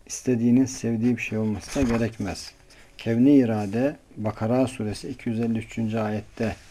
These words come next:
belirtildiği gibi bir şeyin olmasını dilemesi manasındadır. Allahu Teala'nın olmasını istediği her şey kevni irade kapsamına girer.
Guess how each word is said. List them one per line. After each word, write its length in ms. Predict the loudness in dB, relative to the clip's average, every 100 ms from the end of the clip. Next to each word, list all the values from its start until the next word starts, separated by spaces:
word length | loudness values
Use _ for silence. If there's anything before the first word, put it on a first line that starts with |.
| -18 -8
belirtildiği 720 | -4 -2 -4 -4 -4 0 2
gibi 340 | 2 2 0 0 -6 -20 -16 4
bir 200 | 4 6
şeyin 420 | 2 4 6 4 2
olmasını 680 | 4 4 2 0 2 2
dilemesi 460 | 4 4 4 4 2
manasındadır. 960 | 2 2 -2 -6 -10 -12 -12 -12 -14 -16 -20 -20 -20 -20 -20 -20 -20 -20 -20 _
Allahu 340 | 0 2 2 0
Teala'nın 480 | -4 -4 -4 -6 -4
olmasını 580 | 0 2 0 -2 -2
istediği 540 | -2 -6 -8 -8 -6 -8
her 300 | -6 -4 -4
şey 340 | -4 -4 -4
kevni 520 | -6 -6 -2 2 4
irade 640 | 2 0 -2 -2 -2 -2 -4 -8 -20 -14
kapsamına 600 | -10 -8 -4 -2 -2 -4
girer. 300 | -2 -2 -4